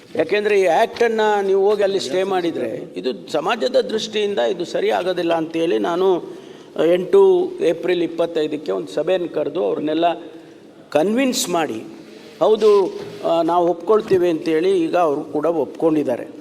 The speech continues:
ಅದಕ್ಕೆ ನಾನು ಒಂದು ಸಮಿತಿನೂ ಕೂಡ ಈಗಾಗಲೇ, ಆ, ಪ್ರಣಾಮ್, ಪ್ರಣಾಮ್ ಮೊಹಾಂತಿ ಅವರ ನೇತೃತ್ವದಲ್ಲಿ ಒಂದು ಸಮಿತಿಯನ್ನು ಮಾಡಿದ್ದೇನೆ. ಅವರು ಈಗ ಸೆಪ್ಟೆಂಬರ್ನಲ್ಲಿ ರಿಪೋರ್ಟನ್ನು ಕೊಡ್ತೇವೆ ಅಂತೇಳಿ ಹೇಳಿದ್ದಾರೆ.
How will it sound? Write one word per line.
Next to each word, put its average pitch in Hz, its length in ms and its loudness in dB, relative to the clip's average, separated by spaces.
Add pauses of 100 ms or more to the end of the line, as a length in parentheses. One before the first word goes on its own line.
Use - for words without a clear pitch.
(240)
ಅದಕ್ಕೆ 220 320 4
ನಾನು 214 260 6
ಒಂದು 196 320 6
ಸಮಿತಿನೂ 220 560 2
ಕೂಡ 196 200 2 (580)
ಈಗಾಗಲೇ, 185 760 6 (340)
ಆ, 156 60 0 (920)
ಪ್ರಣಾಮ್, 196 460 2 (260)
ಪ್ರಣಾಮ್ 190 440 0
ಮೊಹಾಂತಿ 185 460 0
ಅವರ 165 220 4 (600)
ನೇತೃತ್ವದಲ್ಲಿ 165 800 -2
ಒಂದು 175 240 -2
ಸಮಿತಿಯನ್ನು 165 560 0
ಮಾಡಿದ್ದೇನೆ. 135 420 -2
ಅವರು 208 220 2
ಈಗ 202 180 2 (680)
ಸೆಪ್ಟೆಂಬರ್ನಲ್ಲಿ 190 840 2
ರಿಪೋರ್ಟನ್ನು 170 540 -2
ಕೊಡ್ತೇವೆ 160 460 -4
ಅಂತೇಳಿ 151 380 -4
ಹೇಳಿದ್ದಾರೆ. 143 720 -2